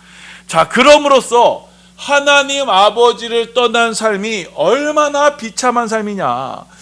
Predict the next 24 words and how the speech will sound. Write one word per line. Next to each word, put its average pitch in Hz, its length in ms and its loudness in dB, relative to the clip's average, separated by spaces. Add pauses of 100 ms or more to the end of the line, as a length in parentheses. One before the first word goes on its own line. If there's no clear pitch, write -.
(160)
하나님 294 540 2
없이 262 240 0
사는 254 280 -4
삶이 240 360 -4
얼마나 269 500 2
괴롭고 247 440 0
고통, 220 340 -2
고통스러운 226 840 -2
것인가를 208 680 0 (420)
깨닫게 285 500 2
하시는 220 400 0
거예요. 107 180 -10 (960)
자, 127 200 -2
여-, 147 100 2
그래서 247 440 6
하나님께서는 220 680 2
그 202 280 0
초등학문, 269 840 -2
여기 175 160 -6
삼 226 240 -6
절 220 140 0
보면 165 240 -6
초등학문이라고 214 840 -6
있죠? 208 240 -16